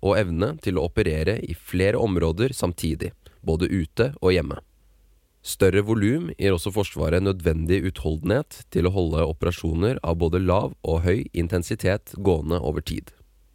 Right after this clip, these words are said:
Innenfor fokusområdet bør tiltak som øker Forsvarets evne til situasjonsforståelse, kommando og kontroll,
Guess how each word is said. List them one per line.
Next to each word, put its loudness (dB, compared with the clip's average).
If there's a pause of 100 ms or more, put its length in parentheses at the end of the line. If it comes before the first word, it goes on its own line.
(440)
Innenfor 2
fokusområdet 0
bør 2
tiltak -2
som 0
øker 0
Forsvarets 0
evne 0
til -4
situasjonsforståelse, -2 (500)
kommando 2
og -2
kontroll, 2